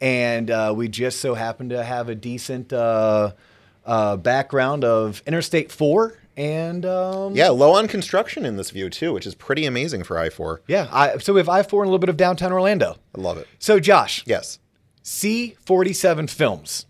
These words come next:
Speaker 1: I
Speaker 2: That's
Speaker 1: have to
Speaker 2: awesome.
Speaker 1: ask, where'd the name come from?
Speaker 2: <laughs> So,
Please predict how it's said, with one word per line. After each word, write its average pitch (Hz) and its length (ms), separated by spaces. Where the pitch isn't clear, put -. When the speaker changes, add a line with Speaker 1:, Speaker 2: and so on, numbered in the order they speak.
Speaker 1:
I - 60
Speaker 2:
That's 143 120
Speaker 1:
have 156 120
to 160 60
Speaker 2:
awesome. 135 100
Speaker 1:
ask, - 180
where'd 160 400
the 170 80
name 147 240
come 117 180
from? 82 240
Speaker 2:
<laughs> 202 760
So, 104 380